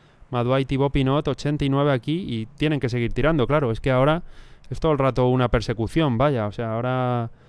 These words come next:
ya se acaba el tramo favorable y volverá a pasar Ineos.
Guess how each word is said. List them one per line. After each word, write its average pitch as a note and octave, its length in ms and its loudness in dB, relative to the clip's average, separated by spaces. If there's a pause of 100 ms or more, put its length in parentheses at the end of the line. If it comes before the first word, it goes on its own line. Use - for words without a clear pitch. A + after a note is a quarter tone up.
(520)
ya B2 260 0
se - 80 0
acaba C3+ 240 4
el C3 80 0
tramo C3+ 520 4
favorable C#3 640 4
y C#3+ 80 2
volverá B2 320 2
a B2+ 80 2
pasar C3+ 240 0
Ineos. D#3 580 0